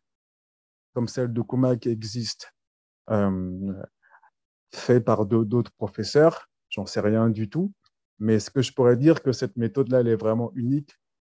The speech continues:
euh, dans ce sens où, euh, j'ai, je viens de dire les choses. Alors, je vous conseille vraiment de faire cette démarche-là pour ceux qui ne sont pas en-, encore inscrits.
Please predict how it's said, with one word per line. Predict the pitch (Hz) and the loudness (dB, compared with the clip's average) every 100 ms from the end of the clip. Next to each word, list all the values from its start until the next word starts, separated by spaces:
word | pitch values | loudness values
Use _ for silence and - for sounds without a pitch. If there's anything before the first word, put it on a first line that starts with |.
| _ _ _ _ _ _ 117 | _ _ _ _ _ _ -2
euh, | 110 | 0
dans | 120 117 | 2 -2
ce | - 120 | -2 -8
sens | - 151 156 - - - _ _ _ _ | 0 2 2 -2 -12 -16 _ _ _ _
où, | 131 127 127 | -2 4 6
euh, | 113 101 95 | 6 2 -2
j'ai, | 92 110 104 98 101 - | -8 -6 -4 -4 -8 -10
je | 117 110 | -4 -2
viens | 113 127 | 2 2
de | 123 | 2
dire | 117 123 | 2 2
les | 117 | 2
choses. | 113 110 98 - _ _ _ | 2 -2 -6 -10 _ _ _
Alors, | 104 104 101 | -2 0 2
je | 104 | -2
vous | 101 | -4
conseille | 101 101 120 | -4 -4 0
vraiment | 107 104 104 120 147 - - - 104 | 2 4 4 4 4 0 -20 -18 -10
de | |
faire | 98 135 | -2 -2
cette | - 107 | -2 -4
démarche-là | 107 101 104 - 131 | 0 0 -2 -2 -2
pour | - - | -2 -6
ceux | 131 | -6
qui | - | -6
ne | 104 | -8
sont | 107 | -6
pas | 101 107 | -4 -2
en-, | 110 120 - | -4 -8 -8
encore | 113 95 107 | -6 -4 -4
inscrits. | 104 98 - 135 180 | -4 -6 -2 0 0